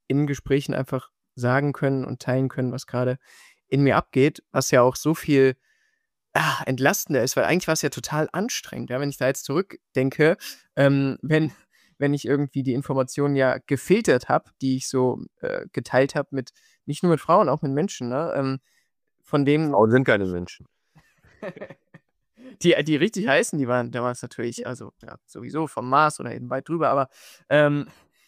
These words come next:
Speaker 1: ja, aber genau, also diese, diese, ähm, Idee von, welche Info muss ich jetzt erstmal durch mein mentales Sieb schicken, äh, und welche ist gut genug, um sie jetzt im Gespräch zu teilen. Oh Gott, was für ein, was für ein Stress so, ne?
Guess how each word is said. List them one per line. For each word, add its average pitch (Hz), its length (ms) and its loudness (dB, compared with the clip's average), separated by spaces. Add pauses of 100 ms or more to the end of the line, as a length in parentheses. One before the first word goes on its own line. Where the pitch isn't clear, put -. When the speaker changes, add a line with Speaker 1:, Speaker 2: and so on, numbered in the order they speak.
(140)
Speaker 1:
ja, 151 200 4
aber 143 340 4
genau, 143 240 2
also 127 200 0
diese, 127 400 2
diese, 123 520 0 (260)
ähm, 127 240 -2
Idee 139 280 2
von, 139 240 0
welche 147 260 0
Info 143 460 2 (220)
muss 165 180 2
ich 165 80 -2
jetzt 147 140 0
erstmal 135 300 -2
durch 143 220 -2
mein 131 340 0
mentales 131 520 -2
Sieb 156 180 -8
schicken, 190 520 -2 (240)
äh, 151 340 6
und 139 220 0
welche 151 240 2
ist 143 160 -4
gut - 160 -10
genug, 160 280 -2
um 143 120 -4
sie 135 80 -4
jetzt 143 180 -4
im 143 80 -8
Gespräch 139 360 -10
zu 123 100 -20
teilen. 170 480 0 (340)
Oh 147 140 0
Gott, 135 260 2
was 143 160 -2
für 156 140 2
ein, 135 240 2
was 143 140 -6
für - 100 -6
ein 123 120 -2
Stress - 460 -2
so, 127 120 -8
ne? 160 320 0